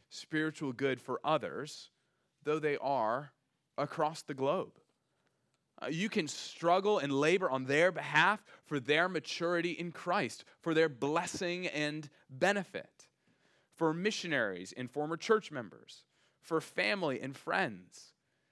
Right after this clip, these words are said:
You know, though like Paul, we may not be able to be there face to face,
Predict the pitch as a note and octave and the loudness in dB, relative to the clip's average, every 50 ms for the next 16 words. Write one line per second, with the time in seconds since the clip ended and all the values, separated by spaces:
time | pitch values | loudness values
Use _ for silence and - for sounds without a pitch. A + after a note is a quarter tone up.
0 | _ _ _ _ _ _ - - D3+ C#3+ C#3 C3 B2+ D#3 F3 F#3 F3 D3 C3 C#3 | _ _ _ _ _ _ -6 -4 0 0 0 2 2 2 4 4 2 2 2 2
1 | D#3 E3+ - - - - - C3+ C3+ D3+ F3 G3 D3 C#3 B2+ A2+ G#2+ A#2 C3+ C#3+ | 2 0 -2 -8 -8 -2 0 2 2 2 2 2 0 -2 -2 -2 -2 -4 -4 -4
2 | D#3 D#3+ D#3 - C3+ G2+ A2 C3+ C#3 C3 A#2+ G2+ - G#2+ A2+ B2 B2+ C3+ D3 D#3+ | -4 -6 -6 -6 -6 -4 -2 -4 -4 -4 -8 -10 -8 -6 -4 -2 -2 -2 -2 -4
3 | - - - A2+ A#2+ C#3+ D3 - - D3+ B2+ - - A2 F#2 A#2+ E3 G3+ - - | -6 -6 -4 -4 -4 -4 -6 -8 -10 -10 -12 -6 -4 -4 -4 -4 -6 -8 -12 -14
4 | - - - | -18 -20 -20